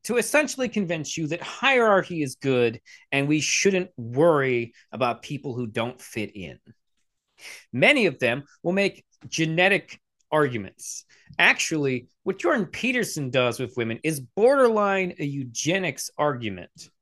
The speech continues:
He believes that things are genetically, uh, that there is a certain amount, the concept is there is a certain amount of hierarchy to our society based on our genetics. Men and women have different genetics, therefore men and women are meant for different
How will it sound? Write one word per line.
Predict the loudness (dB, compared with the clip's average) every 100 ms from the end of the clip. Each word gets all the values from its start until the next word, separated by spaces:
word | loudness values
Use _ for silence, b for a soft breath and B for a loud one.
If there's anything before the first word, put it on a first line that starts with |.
| _ B B B
He | -4 -2
believes | 0 0 0 -2 -4
that | -2 -4 -4
things | -2 -2 -2 -4
are | -2 0 0
genetically, | 0 -6 -4 0 0 0 -2 -4 -4 -6 _ _ b b b b b -2
uh, | 0 0 -4 b b _ 4
that | 4
there | 6 4
is | 4
a | 0
certain | 4 4 4 -2
amount, | 2 2 0 -4 _
the | -6
concept | -4 0 0 0 -2
is | 2
there | 2
is | 2
a | 0
certain | 2 2 4
amount | 2 0
of | -2
hierarchy | -2 0 2 0 0
to | -4 -2
our | -2
society | -2 -4 0 2 2 0 -4 -2
based | -2 -2 -8 -8
on | -4 -2 -4 -6
our | -4 -2
genetics. | -2 -4 -2 -4 -6 -16 -18 -18 B B -2
Men | 0
and | 2
women | 0 -4
have | -4
different | -4 -8 -8
genetics, | -2 0 2 0 -8
therefore | -4 0 0 -2 -8 -4 -4
men | -4 -4 -6 -6
and | -6 -8 -4
women | -6 -6 -8
are | -6 -4
meant | -2 -2 -4
for | -8 -8 -8 -2
different | -4 -2 -8 -8